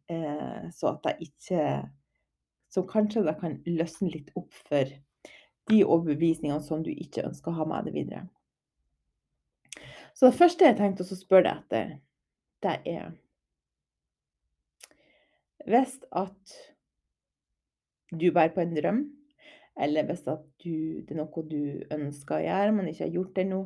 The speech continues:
noe du vil ha i livet ditt som du ikke har, ehm, hvorfor har du ikke det? Og prøv å legge merke til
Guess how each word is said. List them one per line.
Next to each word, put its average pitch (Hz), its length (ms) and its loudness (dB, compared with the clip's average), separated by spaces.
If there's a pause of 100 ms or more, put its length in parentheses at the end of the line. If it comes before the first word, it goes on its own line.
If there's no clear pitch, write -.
(720)
noe 160 240 -2 (100)
du 151 140 -4 (1900)
vil 175 240 2
ha 185 220 4 (260)
i 202 120 0
livet 214 340 0
ditt 226 180 -4
som 196 160 -4
du - 80 -4
ikke 196 240 -6
har, 190 240 0 (960)
ehm, 190 840 -4 (1500)
hvorfor 214 480 4 (120)
har 147 160 2
du 147 80 -4
ikke - 180 -2
det? - 80 -8 (3500)
Og 208 160 2
prøv 269 240 6
å 226 40 4
legge 208 200 6
merke 220 480 0
til 175 340 -2